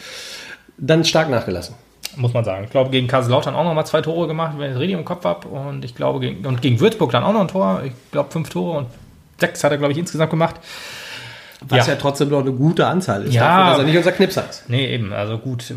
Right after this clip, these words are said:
Speaker 2: aber man hat so gedacht, wo, what the fuck hat man sich da denn geholt? Das ist ja der Wahnsinn.
Speaker 1: Zu, zu, ja, genau. Am Anfang hast du gedacht, Junge, Junge, Junge.
Speaker 2: Ja, den
Speaker 1: Äh,
Speaker 2: neuen Superstar.
Speaker 1: wir, wir haben den Proschwitz-Ersatz gefunden.
Speaker 2: <laughs>
Speaker 1: Ne? Da war man nämlich noch so ein bisschen mit einem Auge
Speaker 2: Ja.
Speaker 1: weg von Undav, muss man auch ehrlich sagen.
Speaker 2: Ja, so ein bisschen, ja.
Speaker 1: Ähm,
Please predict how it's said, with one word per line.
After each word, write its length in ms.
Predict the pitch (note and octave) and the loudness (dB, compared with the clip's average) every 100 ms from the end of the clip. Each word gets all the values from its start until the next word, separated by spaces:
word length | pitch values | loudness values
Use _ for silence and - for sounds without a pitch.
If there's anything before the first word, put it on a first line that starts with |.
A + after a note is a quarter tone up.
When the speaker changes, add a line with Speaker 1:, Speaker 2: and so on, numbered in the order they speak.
| A#2+ | -4
Speaker 2:
aber 320 | A#2 B2 A#2+ | -2 0 2
man 220 | A#2+ A#2+ | 2 0
hat 180 | B2+ - | -2 -4
so 80 | C3 | -2
gedacht, 280 | B2 A#2+ A#2 | 0 0 -2
wo, 160 | B2+ | -2
what 140 | - - | -2 -4
the 80 | B2+ | -2
fuck 180 | C#3 | -2
hat 100 | B2+ | -2
man 120 | A#2+ A2+ | -2 0
sich 100 | A2 | 4
da 140 | F3 | 4
denn 120 | B2 | 4
geholt? 280 | F#2+ G2+ F#2+ | 0 -4 -4
Das 120 | G2 | -4
ist 120 | A2 | -4
ja 100 | A2 | -4
der 100 | G#2 G#2 | -4 -2
Wahnsinn. 360 | C3+ D3 G2 - | -4 -4 -8 -10
Speaker 1:
Zu, 120 | - | -4
zu, 60 | |
ja, 120 | F3 D3+ | 0 2
genau. 160 | F#3 | 2
Am 100 | - | 0
Anfang 240 | A2 D#3 G3+ | -2 0 0
hast 100 | F3+ | 0
du 60 | |
gedacht, 180 | E3+ D3 | -2 -2
Junge, 220 | B2+ G#3+ | 2 2
Junge, 180 | A#3+ A#3+ | 2 2
Junge. 300 | A3+ G#3 C#4+ D4+ - | 2 4 2 -2 -8
Speaker 2:
Ja, 220 | A#2+ B2+ - | -4 -4 -2
den 80 | C#3 | 2
Speaker 1:
Äh, 40 | A#2+ | 4
Speaker 2:
neuen 220 | C#3+ C3 | 4 0
Superstar. 380 | A#2+ A2+ - G#2+ | -2 -2 -2 -4
Speaker 1:
wir, 40 | - - _ | -6 -18 _
wir 120 | - C3 | -2 0
haben 100 | G3 | 0
den 120 | F3 | 0
Proschwitz-Ersatz 640 | - G#3 G3 D#3+ D3+ E3 D#3+ | 0 0 0 -2 -2 -2 -2
gefunden. 360 | E3+ A3 C4 - | 0 0 -2 -4
Speaker 2:
<laughs> 60 | C3 | 0
Speaker 1:
Ne? 160 | F3+ | 2
Da 220 | F#3 B2 B2 | 2 2 2
war 100 | D#3+ | 0
man 100 | F3 | 0
nämlich 160 | E3 | 0
noch 100 | E3+ | -2
so 60 | D#3 | -2
ein 60 | D#3+ | -2
bisschen 220 | E3+ D#3 | -2 0
mit 120 | D#3 | 0
einem 240 | D3 D#3 | 0 0
Auge 220 | C#3 D#3 C#3+ | 2 2 2
Speaker 2:
Ja. 80 | B2+ | 0
Speaker 1:
weg 160 | - | -2
von 180 | - D3 | -2 0
Undav, 320 | C#3+ C3+ D#3+ | 0 -2 -2
muss 140 | C#3+ C3+ | -4 -4
man 100 | B2 | -2
auch 140 | E3 | -2
ehrlich 180 | A#2+ B2 | -2 -4
sagen. 260 | B2 F3+ | -6 -4
Speaker 2:
Ja, 140 | A#2 A2+ | -2 -2
so 60 | |
ein 40 | G2+ | -4
bisschen, 200 | G2 G2 G2 - - | -10 -12 -14 -18 -12
ja. 380 | E3 D3+ D3 C#3+ | -6 -2 0 2
Speaker 1:
Ähm, 360 | C#3 C#3 C#3+ | 2 0 -4